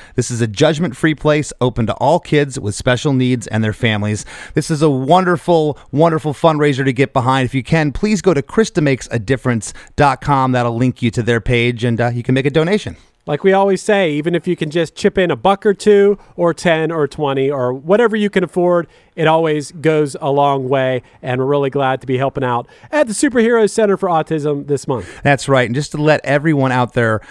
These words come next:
Speaker 1: uh, know that's donated, uh, from the bottom of our hearts, Chris and I wanna thank each and every one of you so much. We get wonderful letters from these organizations every month thanking us from the, you know, just up and down how, how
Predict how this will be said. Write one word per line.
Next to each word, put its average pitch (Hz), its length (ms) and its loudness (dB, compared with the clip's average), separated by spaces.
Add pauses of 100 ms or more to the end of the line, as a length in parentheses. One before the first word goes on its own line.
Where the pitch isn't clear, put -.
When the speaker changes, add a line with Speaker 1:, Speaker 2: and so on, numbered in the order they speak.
(200)
Speaker 1:
uh, 107 180 2
know 110 300 2
that's 101 220 -8
donated, 107 500 0
uh, 95 240 -8
from 127 160 -2
the 117 80 0
bottom 143 340 2
of 123 80 -2
our 131 200 2
hearts, 110 260 -2
Chris 123 240 -2
and 120 80 -2
I 104 220 -2 (360)
wanna 120 220 0
thank 131 360 0
each 151 280 -4
and 151 60 0
every 135 180 0
one 131 100 0
of 127 80 -2
you 120 80 -2
so 131 300 0
much. 117 340 -2
We 165 240 -4
get 151 300 0 (320)
wonderful 165 580 -2
letters 113 600 -2 (120)
from 131 220 0
these 127 160 0
organizations 117 720 0
every 127 260 0
month 113 260 0
thanking 139 640 -2
us 120 180 0
from 123 140 -2
the, 117 160 0
you 120 120 -2
know, 107 100 -2
just 143 440 -2 (240)
up 165 180 0
and 147 140 0
down 135 200 0
how, 127 380 2
how 113 140 -6